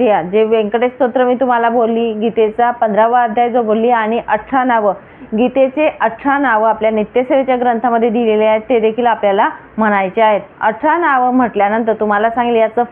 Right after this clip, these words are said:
फळ हे अगणित आहे. गीतेची अठरा नावं म्हटल्यानंतर आपल्याला गीता पठणाचं पुण्य मिळत असतं आणि एका वर्षात एकच एकादशी मोठी येत असते ही, म्हणून तुम्हाला सांगेल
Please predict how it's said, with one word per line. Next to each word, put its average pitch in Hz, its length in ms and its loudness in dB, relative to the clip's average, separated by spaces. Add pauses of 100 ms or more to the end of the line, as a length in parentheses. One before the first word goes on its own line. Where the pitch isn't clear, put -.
(100)
फळ 254 180 2
हे 254 160 2
अगणित 214 640 0
आहे. 247 260 2 (560)
गीतेची 247 400 0
अठरा 269 460 0
नावं 247 400 0
म्हटल्यानंतर 233 1000 0
आपल्याला 214 460 0
गीता 196 440 -2
पठणाचं 233 880 0 (380)
पुण्य 330 280 2
मिळत 247 380 2
असतं 185 380 -2 (360)
आणि 220 420 0
एका 294 340 0
वर्षात 262 420 0 (220)
एकच 233 440 -2
एकादशी 220 560 -2
मोठी 247 440 2
येत 226 160 0
असते 196 260 0
ही, 202 200 0
म्हणून 233 280 -2
तुम्हाला 214 380 0
सांगेल 208 420 -2